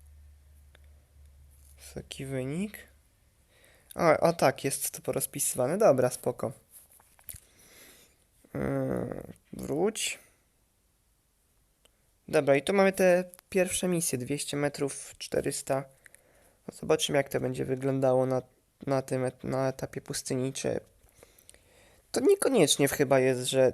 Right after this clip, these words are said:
im etap droższy, tym trudniejszy. Znaczy, w sensie, może tak być, ale nie, nie pamiętam już, jak to było. No i dobra, i pierwsza misja zostanie wykonana bez problemu.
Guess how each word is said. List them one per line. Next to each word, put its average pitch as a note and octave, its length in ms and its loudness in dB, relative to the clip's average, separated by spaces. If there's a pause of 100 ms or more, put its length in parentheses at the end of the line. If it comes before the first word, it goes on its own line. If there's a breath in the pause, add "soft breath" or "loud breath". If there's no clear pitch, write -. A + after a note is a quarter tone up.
im C#3+ 300 -4
etap C3 260 -2
droższy, C3+ 480 0
tym C3 180 -4
trudniejszy. C3 640 0
Znaczy, D#3 240 -2
w - 40 -4
sensie, G3+ 440 -2
może F#3 340 -2
tak E3+ 180 -4
być, F#3 260 -4
ale F#3+ 140 -2
nie, F3+ 180 -4 (120)
nie F3+ 140 -2
pamiętam A#2+ 460 -2
już, A#2+ 120 -8
jak - 140 -20
to - 120 -14
było. A#2+ 300 -2 (1080 soft breath)
No F3+ 120 0
i F4 80 2
dobra, D3 260 6
i D3 40 2
pierwsza E3+ 320 -2
misja E3 260 0
zostanie D3+ 300 -4
wykonana C#3 480 -4
bez C3+ 200 -2
problemu. B2 600 -2